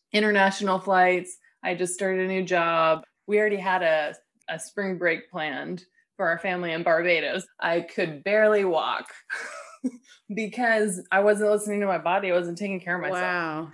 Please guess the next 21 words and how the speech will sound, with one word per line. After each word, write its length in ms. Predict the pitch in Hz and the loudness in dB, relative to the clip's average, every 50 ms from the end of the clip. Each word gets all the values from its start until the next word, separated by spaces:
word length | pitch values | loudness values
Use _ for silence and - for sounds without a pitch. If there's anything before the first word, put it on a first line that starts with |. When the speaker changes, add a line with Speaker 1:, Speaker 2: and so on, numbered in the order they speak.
| _ | _
Speaker 2:
Yeah. 300 | - 202 220 254 269 262 | 2 4 4 6 6 4
And, 360 | 226 - - 196 202 208 - - | 4 4 4 2 2 2 -2 -4
you 120 | - 202 220 | -4 -2 0
know, 460 | 220 208 202 202 208 - - 180 170 160 | 0 2 2 2 0 0 -6 -10 -18 -4
that's 300 | 170 180 180 214 233 - | -4 -2 -2 -2 -2 0
what 140 | 269 254 240 | 0 0 0
happens. 420 | 226 233 254 294 294 247 220 208 | 0 -4 -4 -4 -4 -4 -4 -2
Unfortunately, 920 | 208 202 190 196 - 214 247 262 254 214 196 190 170 165 170 170 170 165 160 | -2 -2 -2 -2 0 -2 0 -2 -2 -4 -2 -2 0 0 0 0 0 0 0
we 220 | 160 165 185 196 | -2 -4 -4 -6
have 440 | 190 170 185 180 175 180 190 185 - | -4 -4 -4 -2 -2 -2 -4 -8 -14
to 480 | - - - 185 180 175 170 170 165 165 - _ _ _ _ - - _ _ _ _ | -14 -8 -6 -4 -4 -2 -4 -6 -8 -10 -14 _ _ _ _ -20 -20 _ _ _ _
take 180 | - 220 208 196 | -4 -4 0 0
a 80 | 190 | 0
break 360 | 180 180 180 170 156 - - 156 | 0 2 0 0 0 -2 -6 -10
before 300 | 165 160 - - 175 175 | -10 -8 -4 -4 -4 -2
we're 160 | 170 160 160 | -2 -4 -6
forced 560 | 160 - - - - 143 143 - - - _ | -8 -10 -8 -6 -6 -8 -8 -14 -20 -20 _
to 100 | - 175 | -10 -10
take 260 | 160 - - 139 - - | -10 -8 -12 -12 -12 -12
a 60 | - | -12
break. 400 | - - 50 50 50 - _ | -12 -12 -12 -12 -12 -14 _